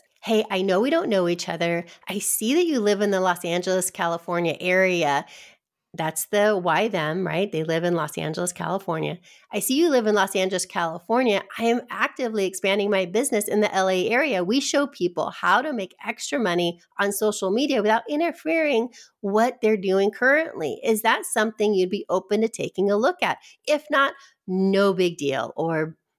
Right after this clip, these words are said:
no problem at all." Right? Either one of those. Always end by giving them a way out. This is a super simple message that answers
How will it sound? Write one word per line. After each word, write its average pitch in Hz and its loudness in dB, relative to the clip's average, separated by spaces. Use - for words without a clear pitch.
no 202 2
problem 175 0
at 156 0
all." - -6
Right? 165 -8
Either 175 0
one 165 0
of 160 -4
those. 135 -2
Always 196 2
end 180 0
by 165 -2
giving 160 -2
them 160 -4
a 165 -2
way 156 -4
out. 147 -6
This 214 0
is 220 -2
a 196 0
super 254 -4
simple 214 -2
message 190 -2
that - -2
answers 175 -4